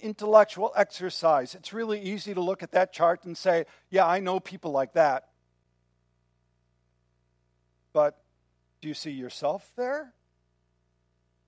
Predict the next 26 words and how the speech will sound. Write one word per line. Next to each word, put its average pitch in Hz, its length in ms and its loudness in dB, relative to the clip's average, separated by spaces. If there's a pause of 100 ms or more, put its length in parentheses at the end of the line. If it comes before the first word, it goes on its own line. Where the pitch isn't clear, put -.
(1700)
You 190 60 -14
see, 190 380 -10 (380)
if 160 140 -12
you 175 60 -12
don't 214 300 -6
know 202 400 -2 (240)
the 143 240 -4 (180)
bad 175 320 2
news, 233 460 -12 (1700)
there 185 160 -4
is 208 160 -8
no 143 120 -4
good 170 220 -8
news. 120 380 -20 (1200)
And 170 100 -6
this 226 160 -4
is 285 100 -14
why 226 160 4
many 170 260 -6
churches 202 480 -10
are 160 100 -4
really 175 260 -6
dead 175 320 -2
in 185 80 -12
the 147 80 -12
spirit, 226 440 -14